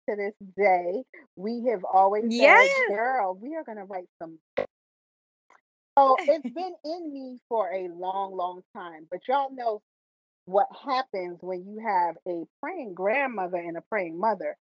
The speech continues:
Speaker 1: My mother was off the hook, y'all, okay?
Speaker 2: <laughs>
Speaker 1: Like, all the way off the hook. Um, she was the person that can see in you what you didn't see in yourself.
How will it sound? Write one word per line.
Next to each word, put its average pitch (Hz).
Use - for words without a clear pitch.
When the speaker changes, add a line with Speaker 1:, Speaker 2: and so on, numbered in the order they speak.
Speaker 1:
My 269
mother 214
was 175
off 190
the 202
hook, 196
y'all, 139
okay? 233
Speaker 2:
<laughs> -
Speaker 1:
Like, 226
all 262
the 269
way 240
off 202
the 196
hook. 190
Um, 196
she 277
was 240
the 190
person 233
that 190
can 175
see 220
in 208
you 202
what 180
you 208
didn't 180
see 208
in 170
yourself. 170